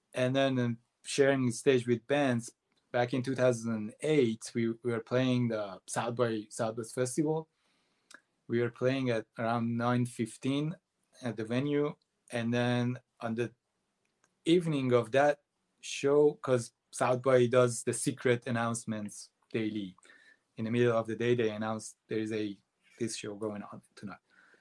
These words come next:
So they announced Metallica is playing at ten o'clock at a couple of doors away from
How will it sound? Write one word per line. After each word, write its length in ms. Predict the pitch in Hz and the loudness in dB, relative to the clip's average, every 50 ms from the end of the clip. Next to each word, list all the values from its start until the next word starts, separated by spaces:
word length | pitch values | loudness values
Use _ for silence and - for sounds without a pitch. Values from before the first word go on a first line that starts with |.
| _ _ _ _ _ _ _ _ _ | _ _ _ _ _ _ _ _ _
So 240 | - - 147 131 | -2 2 2 4
they 160 | 123 131 131 127 | 4 4 2 0
announced 640 | 131 131 135 143 151 156 156 160 160 147 - - - - | 0 -2 -2 0 0 0 0 -2 -2 -4 -6 -10 -8 -6
Metallica 640 | 123 117 - 143 156 156 147 127 - 120 113 110 | -6 -2 4 6 6 8 6 6 2 0 -2 -2
is 100 | 110 107 | -2 -4
playing 460 | - - 127 131 135 135 131 127 123 113 | -4 -4 -2 0 0 0 0 0 0 0
at 120 | 107 - | -2 -2
ten 180 | - 156 160 156 | 0 2 2 4
o'clock 520 | 147 - - 143 135 139 135 131 127 - | 2 4 4 6 6 6 6 6 2 -2
at 160 | 113 110 - | -6 -6 -4
a 180 | 113 107 107 - - | -4 -4 -4 -6 -2
couple 260 | - 151 147 - 131 | 0 0 0 2 0
of 180 | 123 113 101 - | 0 0 -2 -4
doors 280 | 120 110 113 110 104 | -6 -6 -6 -6 -8
away 380 | 107 104 101 107 107 107 107 107 | -10 -8 -8 -8 -6 -6 -6 -8
from 400 | - - 107 98 98 104 104 98 | -8 -10 -12 -12 -12 -14 -14 -16